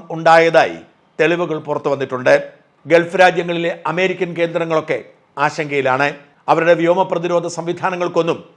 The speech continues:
ഇറാന്റെ മിസൈലുകളെ തടയാൻ കഴിയുന്നില്ല. ഇസ്രയേലിന്റെ ആക്രമണത്തിൽ ഇറാനിൽ കനത്ത നാശനഷ്ടങ്ങൾ ഉണ്ടാവുന്നുണ്ടെങ്കിലും അല്പം പോലും കുലുങ്ങാതെ ഇറാൻ തിരിച്ചടിക്കുന്നതും ഇസ്രയേലിന്റെയും അമേരിക്കയുടെയും ഉറക്കം കെടുത്തുന്നു. ഇറാന്റെ സൈനിക തലവന്മാരടക്കമുള്ള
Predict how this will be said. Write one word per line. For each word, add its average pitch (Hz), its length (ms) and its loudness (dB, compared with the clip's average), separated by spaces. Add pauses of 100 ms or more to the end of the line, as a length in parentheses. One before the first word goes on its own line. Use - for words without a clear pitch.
(320)
ഇറാന്റെ 175 320 4
മിസൈലുകളെ 160 460 -4 (280)
തടയാൻ 147 380 0
കഴിയുന്നില്ല. 135 400 -2 (460)
ഇസ്രയേലിന്റെ 247 520 4
ആക്രമണത്തിൽ 180 500 -4 (440)
ഇറാനിൽ 214 300 6 (120)
കനത്ത 214 300 0 (140)
നാശനഷ്ടങ്ങൾ 202 760 0
ഉണ്ടാവുന്നുണ്ടെങ്കിലും 190 720 2 (280)
അല്പം 214 320 0
പോലും 202 220 2 (200)
കുലുങ്ങാതെ 196 580 4 (380)
ഇറാൻ 202 240 4
തിരിച്ചടിക്കുന്നതും 190 640 -2
ഇസ്രയേലിന്റെയും 180 540 -2 (100)
അമേരിക്കയുടെയും 170 560 -6
ഉറക്കം 151 260 -6
കെടുത്തുന്നു. 135 360 -6 (400)
ഇറാന്റെ 170 320 4 (100)
സൈനിക 175 320 0 (100)
തലവന്മാരടക്കമുള്ള 170 840 0